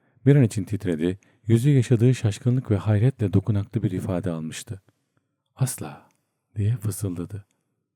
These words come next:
"Ama işte." Son derece sessizce mutfağa doğru yürüdü. Oraya vardığında ise Millie'ye şimdi neyle uğraşıp karıştırdığını soramayacak kadar aklı karışmıştı.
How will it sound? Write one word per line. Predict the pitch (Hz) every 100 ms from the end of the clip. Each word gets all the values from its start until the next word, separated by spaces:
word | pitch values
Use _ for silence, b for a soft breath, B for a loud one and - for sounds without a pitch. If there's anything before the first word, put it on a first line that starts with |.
| _ 104
"Ama | 104 101 104 - _ _
işte." | - - - 92 _ _ _ _ _ _ _ _ _ _ _ _ _
Son | - 135 147
derece | 120 92 98 107
sessizce | - 98 - 143 107 98
mutfağa | 95 - 104 104
doğru | 85 82
yürüdü. | 80 80 - 123 - _ _ _ _ 139
Oraya | 147 120 92
vardığında | 90 - 95 95
ise | 110 - 98 107 131 b b b 131
Millie'ye | 147 131
şimdi | 127 139 113
neyle | 113 135 107
uğraşıp | 85 78 120
karıştırdığını | 107 104 104 117 104 113
soramayacak | - 110 131 107 101
kadar | - 104
aklı | 101 87 -
karışmıştı. | 92 82 - - - 107